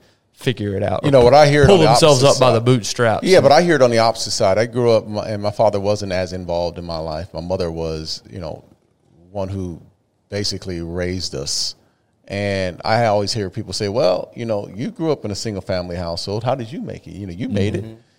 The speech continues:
Speaker 2: Well,
Speaker 1: Yeah,
Speaker 2: I
Speaker 1: they
Speaker 2: made
Speaker 1: use
Speaker 2: it.
Speaker 1: you as, use you as the example.
Speaker 2: Use me as the
Speaker 1: Yeah.
Speaker 2: example. Look, my dynamics were totally different than, you know, everyone else's. We're, and we're all different.
Speaker 3: Mm-hmm.
Speaker 2: But the one thing I did have was that my father did come around every once in a while.
Speaker 3: Right.
Speaker 2: And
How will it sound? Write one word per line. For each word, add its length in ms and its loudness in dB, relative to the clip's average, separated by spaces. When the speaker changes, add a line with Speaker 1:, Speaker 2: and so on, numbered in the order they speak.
Speaker 2:
Well, 320 2
Speaker 1:
Yeah, 80 -2
Speaker 2:
I 40 6
Speaker 1:
they 160 4
Speaker 2:
made 40 4
Speaker 1:
use 140 0
Speaker 2:
it. 340 -2
Speaker 1:
you 180 0
as, 140 0
use 0 -
you 100 4
as 100 0
the 180 -4
example. 420 -2
Speaker 2:
Use 240 2
me 180 2
as 260 2
the 80 2
Speaker 1:
Yeah. 60 2
Speaker 2:
example. 460 2
Look, 240 0
my 280 2
dynamics 560 2
were 40 -2
totally 320 2
different 320 -2
than, 540 -4
you 60 -8
know, 180 -2
everyone 420 -2
else's. 340 0
We're, 260 2
and 120 -4
we're 140 6
all 140 6
different. 420 -4
Speaker 3:
Mm-hmm. 240 -10
Speaker 2:
But 120 -4
the 60 -2
one 220 6
thing 160 2
I 80 2
did 360 0
have 360 0
was 200 -4
that 200 0
my 100 0
father 300 0
did 220 -2
come 160 -4
around 280 0
every 100 -4
once 200 -4
in 60 -8
a 40 -4
while. 380 -6
Speaker 3:
Right. 240 -18
Speaker 2:
And 520 -4